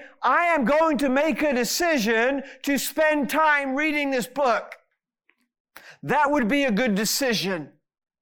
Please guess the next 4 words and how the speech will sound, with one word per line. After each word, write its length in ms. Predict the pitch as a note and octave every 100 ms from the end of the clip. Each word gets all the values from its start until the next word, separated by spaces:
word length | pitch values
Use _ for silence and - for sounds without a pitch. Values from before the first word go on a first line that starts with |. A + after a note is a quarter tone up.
| _ _ _ _ _ _ _ _ _ _ - -
But 160 | C4 C#4
my 180 | C#4 A3+
guess 520 | F3 E4+ F4+ - A#3
is 720 | C4 C4+ A3+ G3+ A#3 C4+